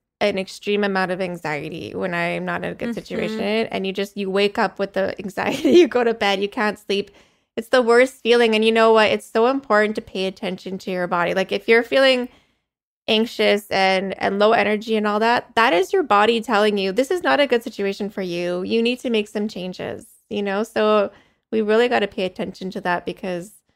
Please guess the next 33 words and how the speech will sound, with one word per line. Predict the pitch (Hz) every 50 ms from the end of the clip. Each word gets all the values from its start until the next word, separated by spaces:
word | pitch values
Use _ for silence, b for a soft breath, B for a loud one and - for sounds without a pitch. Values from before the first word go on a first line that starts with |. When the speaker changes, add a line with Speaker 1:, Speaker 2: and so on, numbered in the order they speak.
| _ _ _ _ _ _ _ _ _ -
Speaker 1:
you | 208
know, | 180 185 180 180
and | 196 202 214
that, | - - -
'cause | - 285 247
I | 226 226
know, | 226 233 233
like, | 233 226 226
even | 226 220 214 220 208
after, | 214 208 214 214 - 226 208 202
you | 202 190 - - 214
know, | 208 214
you | 214 214 208
go | 226 226
through | 226 226 277 240
the | 220
breakup | 196 - 202 202 202 - 202 196 -
and | 190 196
all | 185 190
that, | 190 190 180 -
you | 190
can | - 240 190
still | - - - 208 202
be | - 202 202
f-, | - _ _ _ -
experience | - - - _ _ - 208 208 202 190 196
anxiety, | - 202 196 190 196 190 196 196
but | 208 202 190
then | - 208 202
it, | 202 - - -
it, | - - 202 185 151 123 - _ _ _ _ _ _ _ _ _ -
it, | - 220 214 185 -
like, | 202 196 185 - -